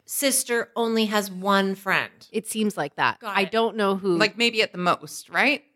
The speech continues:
Speaker 3: And they're each other's, we're friends 'cause we are and were colleagues. Like, they are each other's colleagues and sisters and friends. Like,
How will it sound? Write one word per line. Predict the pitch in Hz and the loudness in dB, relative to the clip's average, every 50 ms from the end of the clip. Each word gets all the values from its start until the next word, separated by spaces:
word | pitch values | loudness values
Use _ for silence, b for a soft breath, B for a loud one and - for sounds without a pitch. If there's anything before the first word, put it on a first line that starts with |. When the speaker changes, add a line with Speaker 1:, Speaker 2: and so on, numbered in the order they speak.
| _ - | _ -2
Speaker 3:
And | 240 262 269 277 262 247 220 | 0 2 2 2 2 0 0
they're | - 226 226 233 | 2 2 2 2
each | 240 233 233 226 | 2 0 0 -2
other's, | 214 208 202 196 190 190 185 - - - - | -2 0 0 0 0 0 -2 -4 -6 -8 -8
we're | 202 185 190 254 285 294 | -10 -4 0 0 2 0
friends | 285 - 254 233 220 214 214 220 214 | 0 0 0 2 2 2 0 -2 -4
'cause | - - 196 180 | -6 -8 -10 -10
we | 165 165 175 175 175 170 170 175 - - | -8 -4 -2 0 2 2 2 0 0 2
are | 160 160 156 156 156 156 160 160 147 - - - | 2 4 6 6 6 6 6 4 4 2 0 -2
and | 170 156 156 147 143 | -2 -2 -2 -4 -2
were | 143 160 156 156 151 151 151 147 | 2 4 4 6 6 4 4 2
colleagues. | - - - 220 226 220 170 139 107 117 165 170 - - - - - | -2 -4 -2 0 0 2 0 0 -2 -4 -4 -6 -6 -6 -8 -8 -8
Like, | - 175 175 175 170 165 165 165 - 170 151 - | -6 0 2 4 4 4 2 -2 -8 -16 -4 0
they | 196 202 214 226 | 2 4 4 6
are | 214 196 202 | 6 4 4
each | 202 190 190 | 2 0 -2
other's | 190 175 175 170 165 | -4 -4 -4 -8 -12
colleagues | - - 160 160 160 156 156 156 151 151 - - _ | -2 0 2 2 2 2 0 -2 -4 -8 -14 -10 _
and | 160 165 175 190 190 180 | -2 -2 0 -2 -2 -6
sisters | - - 175 156 - - 156 147 151 151 151 - _ 151 | -8 -8 -8 -10 -4 0 0 2 2 0 -2 -8 _ -2
and | 165 170 185 190 190 180 | 0 2 2 2 2 -2
friends. | - - 143 127 120 117 147 160 156 - - | -6 -10 -8 -8 -8 -8 -10 -14 -14 -16 -14
Like, | - 156 165 165 160 156 - _ | -2 0 2 2 2 0 -4 _